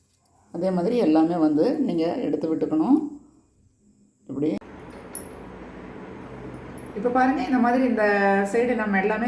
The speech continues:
திருப்பி எடுத்தா இந்த மாதிரி ட்ரையாங்கிள் ஷேப்ல எல்லாமே கிடைக்கும். அதுக்கப்புறமாக இதுல வந்து அப்படியே ஓரத்துல வந்து இந்த எட்ஜில் வந்து ஒரு தையல் போட்டுட்டீங்க அப்படின்னா, இந்த ஸ்டிச்சிங் வந்து இந்த மாதிரி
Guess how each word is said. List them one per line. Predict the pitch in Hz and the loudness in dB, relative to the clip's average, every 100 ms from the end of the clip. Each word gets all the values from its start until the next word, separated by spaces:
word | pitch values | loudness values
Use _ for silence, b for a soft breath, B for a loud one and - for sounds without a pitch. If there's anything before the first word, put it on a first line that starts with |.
| 233 | 2
திருப்பி | 214 220 226 | 2 2 2
எடுத்தா | 202 262 302 | 2 -2 -2
இந்த | 226 | -2
மாதிரி | 214 196 | -2 -2
ட்ரையாங்கிள் | 208 202 208 202 202 | 0 0 2 0 2
ஷேப்ல | 196 214 233 | 0 2 2
எல்லாமே | 180 185 196 185 | 2 2 0 -2
கிடைக்கும். | 170 185 262 - B B B 220 | -2 0 0 0 B B B -2
அதுக்கப்புறமாக | 240 247 269 269 240 240 330 | 2 2 2 2 2 2 2
இதுல | 247 220 220 | 2 4 2
வந்து | 226 | 0
அப்படியே | 247 220 262 196 | 2 2 4 4
ஓரத்துல | 202 233 240 226 208 | 4 2 0 0 0
வந்து | 220 247 | 0 2
இந்த | 190 | 0
எட்ஜில் | 175 196 233 208 | 0 0 2 2
வந்து | 190 269 - B B B 220 | 2 2 0 B B B 2
ஒரு | 226 | 4
தையல் | 214 220 247 226 | 4 4 2 0
போட்டுட்டீங்க | 214 202 196 185 202 | 0 0 -2 -2 -4
அப்படின்னா, | 180 185 226 311 | -2 -2 0 2
இந்த | 220 196 190 190 185 180 180 | 2 4 4 4 2 2 2
ஸ்டிச்சிங் | 208 202 233 220 | 0 0 0 -2
வந்து | 208 254 | 0 0
இந்த | 202 | 2
மாதிரி | 196 262 | 2 0